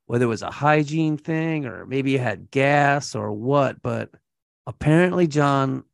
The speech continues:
smelled like poop. And this isn't just the neighborhood kids saying this.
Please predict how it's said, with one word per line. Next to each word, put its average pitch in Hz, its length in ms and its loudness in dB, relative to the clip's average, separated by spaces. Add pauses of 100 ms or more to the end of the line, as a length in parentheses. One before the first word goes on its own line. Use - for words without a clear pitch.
(240)
smelled 113 500 0
like 107 200 -2
poop. - 300 -8 (880)
And 156 220 2
this 185 180 4
isn't 196 280 4
just - 260 2
the 170 60 0
neighborhood 151 540 2
kids 151 460 0
saying 107 300 -12
this. 104 320 -10